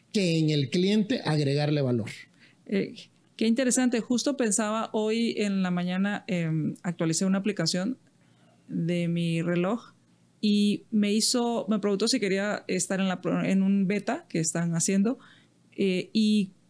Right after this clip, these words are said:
Speaker 2: después me preguntó cuáles eran mis intereses y me pareció interesante porque me dijo, "¿Qué quieres hacer?". Eh, y por lo general me manda mensajes de, "Para hacer, para correr", y, y yo no corro.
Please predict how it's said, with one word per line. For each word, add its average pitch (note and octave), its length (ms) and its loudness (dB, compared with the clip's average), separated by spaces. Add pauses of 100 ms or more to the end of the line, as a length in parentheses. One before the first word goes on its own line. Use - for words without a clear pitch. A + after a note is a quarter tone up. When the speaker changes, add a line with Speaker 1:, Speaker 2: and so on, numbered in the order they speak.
(280)
Speaker 2:
después A3 460 0
me B3+ 100 2
preguntó G#3+ 580 0
cuáles A3+ 320 0
eran A3 220 2
mis G#3 180 2
intereses G#3 640 -2 (600)
y G#3 80 2
me G3+ 120 4
pareció F#3+ 300 0
interesante G#3 540 2
porque F#3 640 0 (320)
me G3+ 160 2
dijo, G3+ 300 0
"¿Qué G3+ 120 0
quieres G3 300 0
hacer?". A3+ 500 0
Eh, F3 460 0 (400)
y G#3+ 320 2 (100)
por G#3+ 140 -2
lo G3+ 80 0
general G#3+ 640 0
me G#3+ 140 2
manda F#3+ 240 2
mensajes G3 500 2
de, F3+ 400 -2 (340)
"Para F3 180 -2
hacer, F3+ 320 0 (100)
para E3+ 200 -4
correr", A3+ 420 -2 (760)
y, G#3 480 2
y G3 260 0
yo G#3+ 140 0
no A3 140 2
corro. D#4 260 -4